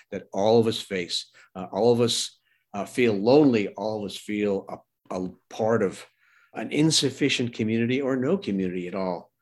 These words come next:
And that's not the way our Father has equipped us.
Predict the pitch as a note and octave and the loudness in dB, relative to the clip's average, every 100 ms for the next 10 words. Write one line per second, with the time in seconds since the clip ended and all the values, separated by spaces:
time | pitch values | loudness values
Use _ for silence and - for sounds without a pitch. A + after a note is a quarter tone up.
0 | _ - _ - B2 A2+ A2+ - G2+ G2+ | _ -20 _ -8 -4 -2 -2 -2 -4 -4
1 | F#2+ - F#2+ F2+ E2+ F#2+ - G2 F#2+ F#2 | -4 -6 -4 -4 -6 -10 -10 -10 -8 -10
2 | - F2+ F2+ F2 - D#3+ - D#2+ - - | -10 -10 -10 -10 0 0 0 -12 -10 -12